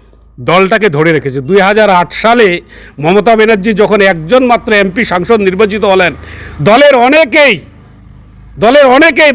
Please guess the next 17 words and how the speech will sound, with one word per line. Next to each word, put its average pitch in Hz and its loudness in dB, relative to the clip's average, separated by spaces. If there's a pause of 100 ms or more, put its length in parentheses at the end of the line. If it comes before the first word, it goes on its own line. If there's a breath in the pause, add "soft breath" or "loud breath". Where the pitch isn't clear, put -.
পার্টি 247 2
অফিসে 285 -2
ঘেঁষতেন 240 0 (120)
না, 131 -6 (600 soft breath)
আমাদের 294 2
সঙ্গে 311 2
মিশতেন 285 0
না। 151 0 (340 soft breath)
আমরা 254 2 (100)
পাগলির 269 2
লোক, 226 0
কার 247 2
লোক? 277 0
মমতা 233 0
ব্যানার্জির 151 -4
লোক 127 -8
বলে 104 -16